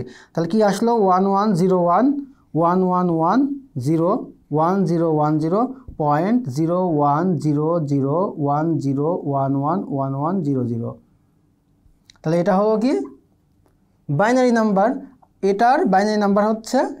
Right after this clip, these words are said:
এটা। তাহলে হেক্সাডেসিমাল ছিল ডিইএ পয়েন্ট ফোর বিসি, হেক্সাডেসিমাল ছিল, বাইনারিতে করলে আমরা পাচ্ছি ওয়ান ওয়ান জিরো ওয়ান ওয়ান ওয়ান ওয়ান জিরো ওয়ান জিরো জিরো ওয়ান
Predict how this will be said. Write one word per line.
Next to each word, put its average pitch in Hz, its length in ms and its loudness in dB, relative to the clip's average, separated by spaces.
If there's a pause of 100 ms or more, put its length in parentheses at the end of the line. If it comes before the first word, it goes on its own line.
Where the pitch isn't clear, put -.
এটা। 135 200 -2
তাহলে 175 240 0
হেক্সাডেসিমাল 226 720 0
ছিল 240 140 0 (260)
ডিইএ 220 600 2 (200)
পয়েন্ট 175 380 0 (400)
ফোর 233 180 2 (120)
বিসি, 208 340 0 (380)
হেক্সাডেসিমাল 185 540 2 (100)
ছিল, 247 120 4 (500)
বাইনারিতে 233 580 2
করলে 208 220 2
আমরা 190 200 0
পাচ্ছি 185 280 0
ওয়ান 180 220 2
ওয়ান 190 140 0 (100)
জিরো 175 200 0 (100)
ওয়ান 175 240 0
ওয়ান 170 160 -2 (100)
ওয়ান 160 240 0
ওয়ান 208 140 0 (120)
জিরো 160 240 0
ওয়ান 156 680 -4
জিরো 147 800 0 (720)
জিরো 160 160 2 (100)
ওয়ান 151 220 2